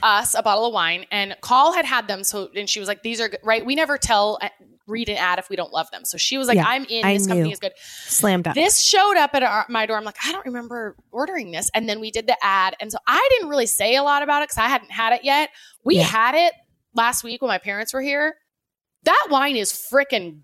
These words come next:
Speaker 1: good. Like, no
Speaker 2: It's a
Speaker 1: wonder they are
Speaker 2: great bottle.
Speaker 1: specializing in this one. You know, the Prisoner, Prisoner wine. It is so delicious. That would also make a huge, like, a, not huge,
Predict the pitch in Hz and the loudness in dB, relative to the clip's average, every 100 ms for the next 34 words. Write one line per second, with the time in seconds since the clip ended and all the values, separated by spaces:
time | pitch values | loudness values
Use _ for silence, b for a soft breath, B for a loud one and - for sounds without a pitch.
0 | - 202 190 160 - - 202 226 214 - | -2 4 4 2 -6 -10 0 0 0 -8
1 | _ _ 240 349 453 330 269 277 226 208 | _ _ 2 4 4 2 0 0 0 2
2 | 165 156 - 202 - 220 220 240 254 - | 2 0 0 0 0 0 0 -2 -4 -4
3 | 208 214 180 196 202 170 185 175 190 247 | -6 -6 -2 0 0 0 2 2 0 -4
4 | 302 _ B B B - 233 208 226 - | -6 _ B B B -6 -2 0 0 -2
5 | 226 208 214 208 208 _ - 214 208 196 | -4 -2 -2 -2 -4 _ -10 -8 -4 0
6 | 180 214 - 269 311 311 - - - 240 | 0 0 0 2 4 2 0 0 0 2
7 | 233 285 330 285 208 - 247 262 220 247 | 4 2 0 0 0 0 -2 0 2 4
8 | 226 196 190 190 180 175 - - - 202 | 2 0 -4 -8 -10 -10 -10 -12 -8 -6
9 | 190 170 160 - 196 185 185 _ 185 - | -6 -6 -6 -6 -2 -2 -4 _ -8 -8
10 | - 147 | -10 -14